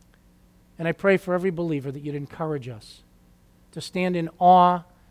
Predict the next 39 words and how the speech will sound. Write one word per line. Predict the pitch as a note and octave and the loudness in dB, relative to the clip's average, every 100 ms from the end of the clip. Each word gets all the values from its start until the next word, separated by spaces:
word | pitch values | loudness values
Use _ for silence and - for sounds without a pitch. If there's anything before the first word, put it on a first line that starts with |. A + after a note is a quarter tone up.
| - | -10
in | D#3 | -8
the | C#3+ | -8
fear | - G3+ G3+ F#3+ | -6 -2 -2 -2
of | D#3+ C3 | -6 -6
God | D#3+ D#3+ D#3+ - | -4 -2 -4 -8
for | C#3 | -14
the | C3 | -14
things | - E3+ E3+ C#3+ | -8 -8 -8 -10
that | D3 | -10
you | D3+ | -8
are | C#3+ | -8
doing | B2 A#2 D3 D3+ D3+ | -10 -8 -8 -8 -10
in | C#3 | -12
our | C3+ C3 | -12 -14
life. | G2+ G#2 - _ _ _ _ _ _ _ _ _ _ _ _ _ | -16 -20 -20 _ _ _ _ _ _ _ _ _ _ _ _ _
Help | F#3 F#3+ | 0 2
us | G3+ - | 2 -4
to | E3+ | -6
be | F3 | -4
a | D3+ | -4
thankful | - D#3 D#3 - C#3 | -6 -8 -8 -12 -18
people. | - A#2+ - A2 _ _ _ _ _ _ - | -16 -20 -18 -20 _ _ _ _ _ _ 2
Help | G3+ G#3+ | 2 2
us | G3+ | -8
to | - | -8
realize | E3 F3+ F#3 F3+ D#3+ | -6 -2 2 2 0
we | D#3+ | -6
come | - F3+ | -6 -4
to | E3+ | -4
a | D#3 | -8
Savior | - F3 E3+ D#3+ | -6 -4 -4 -4
that | E3 | -4
understands | F#3 F3 - F#3 F#3 F3 - | -6 -8 -12 -8 -8 -8 -6
all | F3 F3 F#3 G3 G3+ G#3 G#3 | 6 10 10 8 6 2 -2
that | G3+ G#3+ | -6 -8
there | G3 | -6
is | G3 G3 | -6 -8
to | G3 | -8
know | E3+ C#3+ | -8 -8